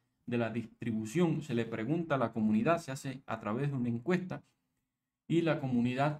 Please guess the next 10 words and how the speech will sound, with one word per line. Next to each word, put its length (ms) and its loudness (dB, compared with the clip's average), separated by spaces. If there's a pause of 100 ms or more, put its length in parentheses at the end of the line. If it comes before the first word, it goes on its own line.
(160)
vota. 560 2
No 220 4
solo 360 6
votan 460 0
los 180 -2
desarrolladores 720 -2
de 120 0
Debian, 360 4
sino 300 -2
votan 400 0